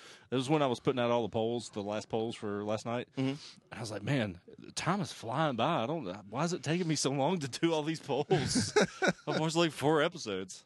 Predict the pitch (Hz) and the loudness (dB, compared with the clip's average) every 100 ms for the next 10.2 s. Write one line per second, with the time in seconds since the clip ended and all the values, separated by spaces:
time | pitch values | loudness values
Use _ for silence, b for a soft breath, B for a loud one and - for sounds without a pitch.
0 | _ _ - 170 151 139 147 147 156 139 | _ _ 0 2 4 4 4 4 4 4
1 | 117 104 95 87 87 - _ _ _ _ | 2 0 -2 -4 -12 -16 _ _ _ _
2 | - - - 147 156 175 175 202 196 196 | -20 -20 0 6 6 6 4 4 4 2
3 | 190 160 320 208 170 180 156 147 139 123 | 2 2 2 2 4 4 2 4 6 4
4 | 123 - 139 - 143 135 - - B B | 2 0 0 2 2 4 0 -4 B B
5 | B B - 131 127 123 131 139 139 139 | B B 4 4 4 2 2 4 4 4
6 | 175 - 147 143 135 - 120 120 113 139 | 4 4 4 4 0 0 2 4 2 4
7 | 147 110 131 95 101 101 95 95 - 101 | 2 0 -2 0 2 2 2 -4 -2 -2
8 | - - 110 107 107 104 107 104 _ _ | -2 -2 2 2 0 -2 -4 -6 _ _
9 | - _ - 147 123 113 92 - 127 240 | -20 _ -10 -8 -4 0 0 0 0 0
10 | 262 | -2